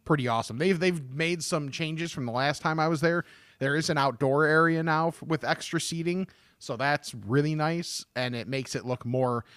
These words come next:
look less like random building in an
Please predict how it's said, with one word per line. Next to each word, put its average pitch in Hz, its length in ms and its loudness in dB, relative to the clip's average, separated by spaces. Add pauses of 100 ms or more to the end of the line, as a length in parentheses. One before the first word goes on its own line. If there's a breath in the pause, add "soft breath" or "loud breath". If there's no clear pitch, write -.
(180 loud breath)
look 165 260 2
less 185 360 4
like 175 240 6
random 151 760 4 (460)
building 123 640 2 (100)
in 135 140 0
an 113 340 -4